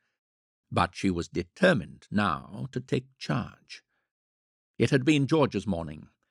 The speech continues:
The first part of the afternoon had been his. The rest of the day, the next few days, would be hers. It was to be she now who would say what was to be done or what was not to be done. The engagement between Brian and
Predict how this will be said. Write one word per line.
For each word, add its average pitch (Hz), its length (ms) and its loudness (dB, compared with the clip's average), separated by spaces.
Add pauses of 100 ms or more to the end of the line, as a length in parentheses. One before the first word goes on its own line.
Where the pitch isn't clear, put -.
(280)
The 107 80 2
first 151 360 2
part 127 220 6
of 120 100 -2
the 127 100 2
afternoon 123 560 2
had 113 160 -2
been 110 220 2
his. 104 460 -6 (180)
The 110 100 6
rest 143 340 0
of 107 140 -4
the 107 80 0
day, 87 380 -2
the 107 100 0
next 160 460 -2
few 202 260 0
days, 76 500 -6
would 107 160 -6
be 110 100 -2
hers. - 600 -6 (800)
It 131 160 4
was 147 160 0
to 151 100 -4
be 151 100 2
she 143 340 -2
now 90 520 -2
who - 100 -2
would 98 180 0
say 90 260 0
what 92 320 -6
was - 140 -10
to - 80 -10
be 95 100 -2
done 90 380 -4
or 87 180 -2
what 90 260 -2
was - 160 -6
not 135 300 -2
to - 60 -14
be 87 100 -4
done. 80 400 -10 (640)
The 127 140 8
engagement 147 720 2
between 110 360 2
Brian 107 400 2
and 104 240 -4